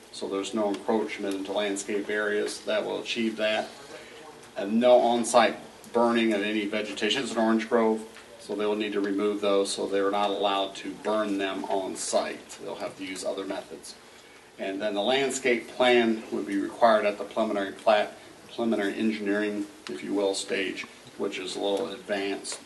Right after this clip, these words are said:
So the Planning Commission can review, uh, the heavy buffering and so forth and those changes up front. Normally, the landscape plan is done at the final construction plan, but that will be a condition of the plan. Uh,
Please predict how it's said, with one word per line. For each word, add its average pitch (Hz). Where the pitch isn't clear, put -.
So -
the 95
Planning 107
Commission 98
can 95
review, 98
uh, 98
the 98
heavy 104
buffering 101
and 92
so 101
forth 95
and 95
those 95
changes 92
up 95
front. 95
Normally, 113
the 113
landscape 95
plan 95
is 95
done 95
at 92
the -
final 98
construction -
plan, -
but -
that 110
will 104
be 101
a 98
condition 95
of 90
the 95
plan. -
Uh, -